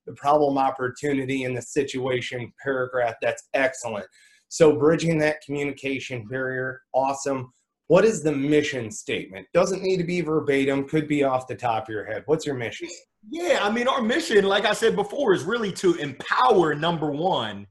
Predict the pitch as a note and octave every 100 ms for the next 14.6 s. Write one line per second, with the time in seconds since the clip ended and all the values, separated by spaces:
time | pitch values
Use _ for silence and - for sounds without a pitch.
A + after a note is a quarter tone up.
0 | _ _ - E3+ D#3 C#3+ A2+ D#3+ F#3 D3+
1 | A#2+ G#2+ - C3+ C#3 E3 - E3 F3 D#3
2 | C3 C#3 C3+ C3+ C#3+ A3+ F#3 B2+ - -
3 | - D3 - G3+ F3+ E3 F#3+ - A2 D#2+
4 | - - - C#3+ E3 A3+ F3+ F#3+ G3 F3+
5 | D3+ F3 G3+ D#3+ C#3+ C#3 C3 A#2+ A2 G3
6 | G3+ F#3+ E3 B2+ F#3+ F3+ - B2+ A#2 -
7 | _ _ E3 G3+ - G3+ F#3 - F3 D3
8 | A#2 - F3+ F#3 E3 D3+ C#3+ - G2+ -
9 | - - - F3 E3+ A#3+ A3 F3+ G3 E3+
10 | D#3+ C#3 C3 - D#3 C#3 C4+ F3 A#2 A#2
11 | - - _ F3 E3+ F#3 A3 A3 C4 D#4
12 | G3+ D#3 D3+ C#3+ C#3 G3+ A#3 A3 A3 G3
13 | F#3 F3 F3 D#3+ C3 C3 B2 A#2 C#3 E3+
14 | D#3+ C#3+ D3 A2 E2+